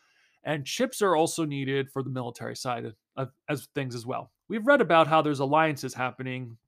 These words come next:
because of the chip industry. I'm not reading reports of alliances being formed because China owns most of the lithium control in the world. I mean, if countries really wanted to, they would mine their own lithium if they really wanted to, if it's really the new oil.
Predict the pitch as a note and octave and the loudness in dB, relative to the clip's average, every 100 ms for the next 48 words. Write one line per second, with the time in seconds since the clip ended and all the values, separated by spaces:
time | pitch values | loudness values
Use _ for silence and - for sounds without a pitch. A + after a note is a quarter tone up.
0 | _ - C#3+ C3 B2+ - E3 C3 A#2 - | _ -8 -6 -4 -4 -2 0 -2 -6 -6
1 | C3 B2 - _ - - _ - A3 E4+ | -6 -6 -10 _ -20 -20 _ -2 4 6
2 | C#4 C#4+ B3 G#3+ - F#3 F3 D3+ C#3+ C#3 | 8 6 6 0 2 2 4 0 0 2
3 | C#3+ D3 C3+ B2+ C3 C3 - D#3 D3 C#3 | 4 2 -2 -4 -4 -4 2 6 6 6
4 | C3+ C3+ B2+ - D3+ D3 C#3+ C3+ C3+ C3+ | 0 -4 -4 -2 0 2 2 2 0 0
5 | B2 C#3 C#3 C#3 B2+ B2+ C3+ C3+ C3 B2 | 0 0 2 0 0 0 -2 -2 -4 -4
6 | A#2+ A2+ _ _ _ - C#3+ C3 D3 C3+ | -8 -16 _ _ _ -10 -8 -2 0 2
7 | B2 B2 C3 B2 A#2 A2 _ E3 F3 - | 0 -2 0 0 -4 -10 _ -4 0 0
8 | C4 G#3+ G3 F#3 C#3 C3+ D#3+ G#3+ D#3+ E3+ | 0 2 4 4 2 0 -2 -2 0 2
9 | G3+ C3+ C3+ C3+ C3+ B2+ B2+ C3+ C3 A#2+ | 2 2 0 0 -2 -4 -2 -6 -6 -10
10 | A#2 B2 B2+ B2+ A#2+ B2+ B2 - A#2+ A#2 | -8 -4 -2 -2 -2 -4 -6 -8 -8 -8
11 | - _ _ _ C3+ C#3 D#3 C3+ D#3 D#3 | -14 _ _ _ -8 -2 -2 2 4 4
12 | C#3+ C#3 C#3+ C#3 B2+ - _ - C#3 C3+ | 4 0 0 0 0 -6 _ -2 2 2
13 | A#2+ A#2+ | 0 -2